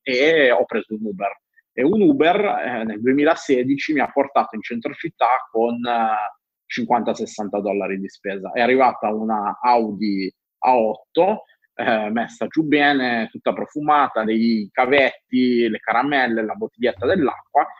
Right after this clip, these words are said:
E mentre percorrevo il percorso da Dallas Fort Worth fino a Dallas Downtown, mi sono domandato, eh, "Ma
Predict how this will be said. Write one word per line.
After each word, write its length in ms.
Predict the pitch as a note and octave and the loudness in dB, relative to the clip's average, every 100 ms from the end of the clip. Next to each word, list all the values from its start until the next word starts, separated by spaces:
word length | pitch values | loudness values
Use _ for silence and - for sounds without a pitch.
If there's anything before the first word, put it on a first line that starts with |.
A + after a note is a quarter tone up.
| - _ - | -20 _ -4
E 40 | |
mentre 280 | F3 B3+ F#3+ | 0 2 0
percorrevo 680 | - B2 - B2+ C3 B2 A2+ | 0 -4 0 2 2 2 2
il 440 | G#2+ G#2 G#2 G2+ | 0 0 0 -2
percorso 580 | - A#2+ - C3+ - A#2 | -2 -6 -2 -2 -2 -4
da 120 | G#2+ G#2 | -4 0
Dallas 440 | A#2+ A#2 G2+ - | 0 0 -6 -8
Fort 240 | A2+ A2 | -8 -4
Worth 420 | C#3+ B2+ A#2 - A#2 | 2 4 2 -2 -12
fino 420 | - A2+ G#2+ G2+ _ _ | -4 -2 -2 -4 _ _
a 320 | - A2 G#2 | -2 0 0
Dallas 420 | G2 A2 A2 - | 0 0 0 -2
Downtown, 720 | B2 C#3+ D#3+ B2+ G#2+ A2+ C3 C#3+ _ _ _ | 0 0 0 -2 -2 0 0 -2 _ _ _
mi 120 | - G3+ | -2 -2
sono 320 | E3 C#3 C#3 | 2 2 4
domandato, 880 | B2 A#2 A2+ A2 - - G#2+ G#2 - | 2 2 2 0 -2 -4 -4 -4 -8
eh, 720 | B2 A2 G2+ G2+ G2+ F#2+ F#2 F#2 - _ _ _ _ _ _ _ _ _ _ | -4 -2 -2 -2 -2 -4 -8 -12 -18 _ _ _ _ _ _ _ _ _ _
"Ma 300 | C3 C3+ C3+ | 0 2 2